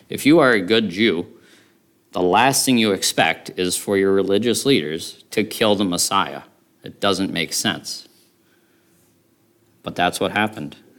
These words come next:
Delivered him up to be condemned to death and crucified him. We haven't discussed much, but be-, crucifixion was, like, a terrible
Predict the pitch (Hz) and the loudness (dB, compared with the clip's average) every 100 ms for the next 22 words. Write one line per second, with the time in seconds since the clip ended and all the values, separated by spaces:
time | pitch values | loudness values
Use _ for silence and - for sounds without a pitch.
0 | - 92 _ _ - _ - 82 87 101 | -16 -16 _ _ -20 _ -4 0 2 2
1 | 92 98 95 101 - 95 - 82 80 90 | 0 0 -2 -2 -4 -4 -4 -8 -2 -2
2 | 101 - 80 87 92 - 92 - - 104 | -2 -6 -4 -4 -4 -6 -4 -4 -4 -4
3 | - - - 78 - 78 76 _ _ _ | -4 -8 -10 -10 -12 -16 -18 _ _ _
4 | _ _ _ _ _ _ _ _ _ _ | _ _ _ _ _ _ _ _ _ _
5 | _ _ _ _ _ _ _ _ _ _ | _ _ _ _ _ _ _ _ _ _
6 | _ _ _ _ _ _ 95 107 113 113 | _ _ _ _ _ _ 2 4 4 2
7 | - 104 - 123 123 - 101 101 - 117 | 0 0 2 2 2 2 -2 -2 -4 -2
8 | 123 - - 175 175 110 - 117 - 92 | -2 0 2 4 4 -2 0 0 0 -2
9 | 90 90 98 98 92 - - - - _ | -2 -2 2 2 0 -6 -10 -20 -20 _
10 | _ _ _ _ _ _ _ 90 85 - | _ _ _ _ _ _ _ -4 -2 -2
11 | - 139 135 123 127 123 98 | 2 4 4 6 6 4 0